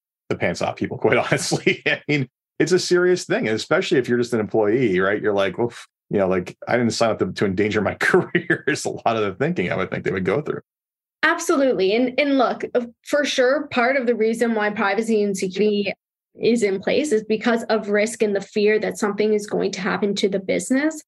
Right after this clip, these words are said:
Speaker 2: But I'm not convinced that that is the best approach to use with your employees. Your employees need to, of course, understand the risk a hundred percent. That's, like, all about awareness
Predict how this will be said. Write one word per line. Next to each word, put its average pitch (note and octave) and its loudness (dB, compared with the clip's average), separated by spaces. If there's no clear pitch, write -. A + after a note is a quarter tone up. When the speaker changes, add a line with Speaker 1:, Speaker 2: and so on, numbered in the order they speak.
Speaker 2:
But A#3+ 2
I'm A3+ 2
not C4 -2
convinced A3 0
that A3 0
that G3 -2
is G#3 0
the G#3 2
best G3 -6
approach F#3+ -4
to G#3+ -4
use F#3+ -2
with G3+ 2
your F#3+ 0
employees. F#3 -2
Your A#3 4
employees B3 2
need A3 2
to, G3 -4
of A#3+ -2
course, D4+ 2
understand B3 2
the B3 2
risk D#4 0
a - -8
hundred G#3+ -2
percent. F#3 -2
That's, G#3+ -2
like, G3+ 0
all A3+ 4
about A3 0
awareness G#3+ 0